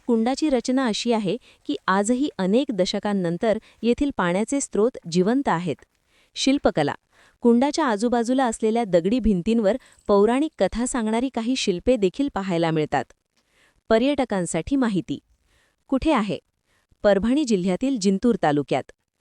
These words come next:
काय पाहाल? कुंडासोबतच गोकुळेश्वर मंदिर, नृसिंह मंदिर आणि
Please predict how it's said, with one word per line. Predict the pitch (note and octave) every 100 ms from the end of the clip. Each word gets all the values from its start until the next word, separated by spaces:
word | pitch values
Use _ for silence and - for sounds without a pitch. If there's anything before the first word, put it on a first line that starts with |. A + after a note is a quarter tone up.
| _ _ _ -
काय | C#4
पाहाल? | - G3+ F3 A2+ _ _ _ _ -
कुंडासोबतच | A#3+ B3+ D4+ B3 F#3+ F#3+ B3+ -
गोकुळेश्वर | F#3 F#3 F3+ A#3+ B3 - A3
मंदिर, | E3+ D3+ D#3 C4+ - _ _
नृसिंह | G#3 G#3+ - D#4 B3+
मंदिर | E3+ D#3 G#3 C#4+ _ -
आणि | A#3 C#4